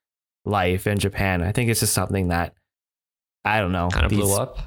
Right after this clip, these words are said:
Speaker 1: authors like to, like, fetishize that it's this foreign thing that, like,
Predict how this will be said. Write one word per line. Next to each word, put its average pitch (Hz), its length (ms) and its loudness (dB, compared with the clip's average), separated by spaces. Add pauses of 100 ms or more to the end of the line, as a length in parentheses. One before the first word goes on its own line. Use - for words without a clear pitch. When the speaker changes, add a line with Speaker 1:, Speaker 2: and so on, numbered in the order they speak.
(460)
Speaker 1:
authors 107 440 0
like 98 220 0
to, 101 140 0
like, 90 240 -2
fetishize 95 1000 0
that 92 540 -2 (580)
it's 95 260 0
this 98 200 0
foreign 123 480 -2
thing 92 360 -2
that, - 160 -6
like, 98 240 -4